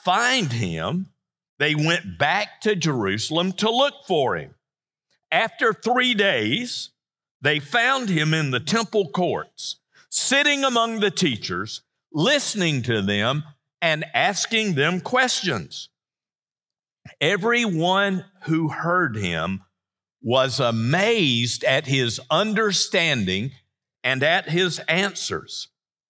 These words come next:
When his parents saw them, they were astonished. His mother said to him, what every mother says, "Son, why have you treated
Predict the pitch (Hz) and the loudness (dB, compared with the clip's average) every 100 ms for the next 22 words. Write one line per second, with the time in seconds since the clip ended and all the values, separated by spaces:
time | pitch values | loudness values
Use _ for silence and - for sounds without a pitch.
0 | _ _ - - - 214 226 185 - 226 | _ _ -20 -14 -2 2 2 0 0 2
1 | 240 254 - - 220 247 240 185 196 160 | 2 2 0 -2 2 2 2 0 0 2
2 | 262 302 277 175 131 - - 139 107 82 | 2 2 0 2 0 -2 0 0 0 -4
3 | - - - _ _ _ - - 220 208 | -12 -12 -14 _ _ _ -14 -2 2 2
4 | 170 185 247 262 285 226 - 214 202 151 | 0 2 2 2 0 0 2 2 2 0
5 | 131 123 120 151 165 - _ _ _ _ | 0 2 2 0 -4 -12 _ _ _ _
6 | _ _ - 131 131 - 151 160 185 180 | _ _ -4 -2 0 0 0 0 0 2
7 | 165 123 101 92 95 95 _ - - 107 | 2 0 0 -2 -6 -8 _ -8 -2 -2
8 | 82 76 - - - - _ _ _ _ | -2 -6 -8 -8 -10 -14 _ _ _ _
9 | - - 170 135 76 71 - _ _ _ | -8 -4 -2 -2 -4 -10 -16 _ _ _
10 | _ _ _ _ _ _ _ _ _ 85 | _ _ _ _ _ _ _ _ _ -6
11 | 113 170 220 208 135 104 117 151 170 151 | -2 0 0 2 0 -2 -2 -2 -2 -6
12 | - 165 190 254 165 87 78 | -6 -4 -2 -2 -4 -4 -6